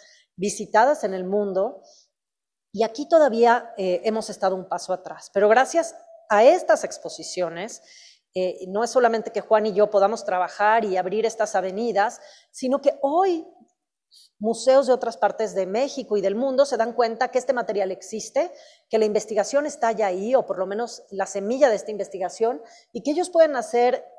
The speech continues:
echar mano de esos libros, de esos discursos, de esas investigaciones que ya hicimos, ¿no? para poder enriquecer sus propias investigaciones. Eh, pues muchas gracias.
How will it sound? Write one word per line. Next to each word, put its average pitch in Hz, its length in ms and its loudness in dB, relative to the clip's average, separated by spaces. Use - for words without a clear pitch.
echar 233 300 2
mano 247 320 0
de 208 80 0
esos 208 260 -4
libros, 233 500 -2
de 202 80 -4
esos 190 200 -10
discursos, 233 560 -6
de 208 60 -2
esas 214 240 -6
investigaciones 208 800 -4
que 180 120 -6
ya 208 180 2
hicimos, 233 640 -8
¿no? 233 300 -2
para 247 360 2
poder 214 340 2
enriquecer 196 640 0
sus - 200 -8
propias 190 440 -6
investigaciones. - 1080 -14
Eh, 175 160 -6
pues 180 140 -14
muchas 208 320 -6
gracias. - 880 -6